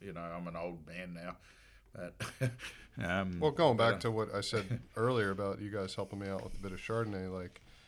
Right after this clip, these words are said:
Speaker 2: uh, for people that are new to the wine industry, I ran into a, a vineyard guy in the Gravels the other day, and, he, and I was borrowing something from a winery there, and he goes, "Man, I've never seen this in another industry where,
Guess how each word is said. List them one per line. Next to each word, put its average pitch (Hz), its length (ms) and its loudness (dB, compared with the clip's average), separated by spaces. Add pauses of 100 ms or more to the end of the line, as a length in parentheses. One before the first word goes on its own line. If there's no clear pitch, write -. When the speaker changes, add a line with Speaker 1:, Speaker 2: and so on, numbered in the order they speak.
(440)
Speaker 2:
uh, - 60 -12 (280)
for 120 140 -4
people 135 280 0
that 113 120 4
are 98 100 0
new 107 500 2 (160)
to 104 100 -8
the 95 80 -2
wine 98 240 0
industry, 95 380 -2
I 92 60 0
ran 95 200 0
into 92 200 -2
a, 90 60 -4 (200)
a 98 60 -8
vineyard 92 320 -6
guy 92 220 -2
in 90 100 -4
the 90 60 -8
Gravels 92 380 -6
the 95 100 -8
other 90 100 -8
day, 101 160 -4
and, 98 100 -2
he, 90 120 -6
and 90 260 -4
I 90 60 -6
was - 140 -10
borrowing 98 420 -2
something 98 400 -2
from 98 200 -4
a 95 40 0
winery 101 420 0
there, 101 140 -2
and 98 80 -2
he 101 60 -4
goes, 101 140 -4
"Man, 110 180 2
I've 104 120 0
never 120 200 2
seen 117 300 0
this 92 260 -2
in 95 80 -4
another 92 360 -2
industry 92 480 -4
where, 90 320 -4